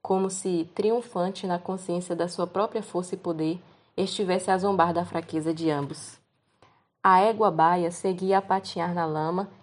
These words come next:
e na água, de orelhas caídas. De quando em quando, balançava a cabeça como se procurasse exprimir o seu desgosto ante esse procedimento tão pouco cavalheiresco dos elementos.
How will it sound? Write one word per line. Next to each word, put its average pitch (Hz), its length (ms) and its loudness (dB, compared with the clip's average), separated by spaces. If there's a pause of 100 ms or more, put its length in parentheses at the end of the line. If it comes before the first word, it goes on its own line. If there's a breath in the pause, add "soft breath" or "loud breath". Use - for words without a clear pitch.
(100)
e 214 60 2
na 220 140 2
água, 165 380 0
de 180 200 -2
orelhas 175 340 -2
caídas. 151 680 -6 (420)
De 160 120 -14
quando 196 280 0
em 175 80 -2
quando, 180 580 -4
balançava 180 580 2
a 196 40 -2
cabeça 180 440 -6
como 190 240 -6
se 202 140 -10
procurasse 190 580 0
exprimir 185 440 -4
o 196 40 -8
seu 202 160 -6
desgosto 175 640 -4
ante 214 200 -4
esse 220 140 -8
procedimento 185 680 -6
tão 262 180 -2
pouco 208 300 0
cavalheiresco 180 720 -4
dos 180 200 -6
elementos. 180 580 -6